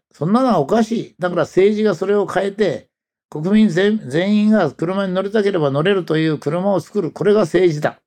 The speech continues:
それから、失業者がすごく多い。だけども、土木工事ならどんな人でも仕事ができる。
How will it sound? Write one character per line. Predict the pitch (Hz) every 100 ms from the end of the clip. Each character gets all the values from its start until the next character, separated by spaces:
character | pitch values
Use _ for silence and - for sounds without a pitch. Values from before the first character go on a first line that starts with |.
| _ _ _ _ _
そ | -
れ | 165
か | 165
ら、 | 165 147 _ _ _ _ _
失 | - 165
業 | 214 185
者 | 165
が | 147
す | 151
ご | 185
く | 156 170
多 | 202
い。 | 131 104 _ _ _ _ _ -
だ | 196
け | 202
ど | 190 220
も、 | 202
土 | 135 151
木 | 202 202
工 | 226 214
事 | 165
な | 180
ら | 220 156 110
ど | 120 202
ん |
な | 220
人 | 160 170
で | 190
も | 247 180 113 _ _ _
仕 | - 147
事 | 165
が | 190 170
で | 190
き | 196
る。 | 120